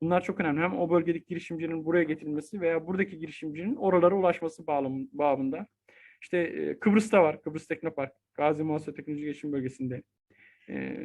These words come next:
burada işte Necdet Bey ile, e, irtibat halindeyiz. E,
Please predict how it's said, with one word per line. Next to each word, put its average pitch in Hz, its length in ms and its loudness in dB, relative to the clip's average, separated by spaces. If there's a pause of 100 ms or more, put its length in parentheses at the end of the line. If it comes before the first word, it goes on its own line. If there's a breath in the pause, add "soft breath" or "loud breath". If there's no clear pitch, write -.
(680)
burada 156 340 2
işte - 300 -4
Necdet 156 340 6
Bey 143 80 0
ile, 131 260 0
e, - 280 -8
irtibat 143 440 -6
halindeyiz. 135 560 -2 (460)
E, 147 80 -6